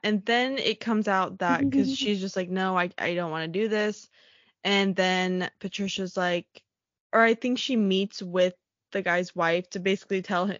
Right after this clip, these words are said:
Speaker 1: her,
Speaker 2: Yeah.
Speaker 1: like, "I'm not gonna kill your husband." She's like, "Well,
Speaker 2: Mm-hmm.
Speaker 1: if you don't, then I'm gonna tell him that, like, what you did,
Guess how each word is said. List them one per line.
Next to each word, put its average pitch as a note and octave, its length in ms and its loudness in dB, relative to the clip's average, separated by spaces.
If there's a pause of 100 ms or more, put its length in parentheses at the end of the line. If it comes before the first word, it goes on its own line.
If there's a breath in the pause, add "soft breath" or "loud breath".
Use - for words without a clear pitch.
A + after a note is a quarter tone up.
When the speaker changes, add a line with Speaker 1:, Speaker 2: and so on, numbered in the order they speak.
Speaker 1:
her, G3+ 300 0
Speaker 2:
Yeah. G3+ 60 4
Speaker 1:
like, F#3 240 2 (280 loud breath)
"I'm G3 180 4
not F3+ 180 4
gonna F#3 140 -6
kill F3+ 160 -4
your E3+ 140 0
husband." G3+ 480 0
She's G3 160 -4
like, F3+ 180 0
"Well, F3+ 300 4 (160)
Speaker 2:
Mm-hmm. F3+ 300 -4 (300)
Speaker 1:
if A3 140 0
you A3 140 6
don't, G3 240 4
then F#3+ 120 2
I'm F#3+ 180 2
gonna F#3+ 180 2
tell F#3 260 -2
him F#3+ 320 -2 (520 soft breath)
that, F3 320 4 (420)
like, F3 200 -6 (120)
what F3+ 220 2
you F3+ 220 -2
did, G3+ 380 2